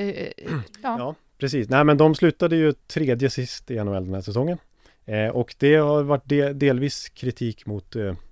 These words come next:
Speaker 2: mot klubben så också att de har aktivt tankat, är ju, det här låter konstigt att säga tanka, vad menar jag med det? Men det är ju, det är ju lite svengelska, tanking,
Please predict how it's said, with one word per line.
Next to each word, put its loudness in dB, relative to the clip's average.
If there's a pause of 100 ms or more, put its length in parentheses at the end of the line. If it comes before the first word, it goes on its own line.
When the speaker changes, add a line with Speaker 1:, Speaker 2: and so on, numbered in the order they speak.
(260)
Speaker 2:
mot -6
klubben -2
så -4
också -6
att -8
de -8
har -10
aktivt -8
tankat, -6
är -6
ju, 0
det 0 (340)
här 0
låter -4
konstigt -8
att -18
säga -6
tanka, -6
vad -6
menar -2
jag -4
med -2
det? -2
Men -6 (300)
det -6
är -2
ju, -4 (240)
det -6
är 0
ju 0
lite -6
svengelska, -2
tanking, -4